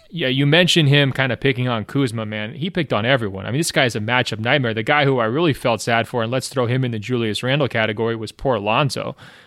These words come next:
I mean, early in the game, like, he's getting these possessions, uh, against Ben Simmons one-on-one. It's like, oh my God, like, please let LeVar go out there and stand up for him. Like, this is just way too much. You, you can't be asking Lonzo to do this.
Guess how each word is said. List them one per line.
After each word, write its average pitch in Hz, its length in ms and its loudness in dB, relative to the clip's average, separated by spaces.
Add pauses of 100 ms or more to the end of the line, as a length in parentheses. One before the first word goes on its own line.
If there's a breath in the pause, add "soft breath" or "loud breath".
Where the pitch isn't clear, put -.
(120 loud breath)
I 131 40 -6
mean, 123 180 0
early 160 260 6
in 127 80 0
the 120 80 -4
game, 147 280 4
like, 120 180 2
he's 147 200 -2
getting 135 200 0
these 123 180 -2
possessions, 127 640 0
uh, 123 240 0
against 127 360 -4
Ben 117 140 -2
Simmons 123 340 -2
one-on-one. 120 540 0
It's 107 160 -6
like, 104 180 -4
oh 139 200 2
my 98 160 -4
God, 120 340 2
like, 104 240 -6
please 151 260 -2
let 127 120 0
LeVar 117 360 2
go 120 160 2
out 120 180 4
there 190 120 4
and 107 140 0
stand 104 260 -4
up 160 140 0
for 107 280 -4
him. 104 120 -8
Like, 123 200 -4
this 135 160 0
is 127 140 0
just 120 200 -6
way 170 200 4
too 135 180 0
much. 156 340 2
You, 131 100 -2
you 156 140 -4
can't 196 260 2
be 139 100 2
asking 131 320 2
Lonzo 110 300 0
to 104 80 -4
do 113 160 -6
this. 160 300 -4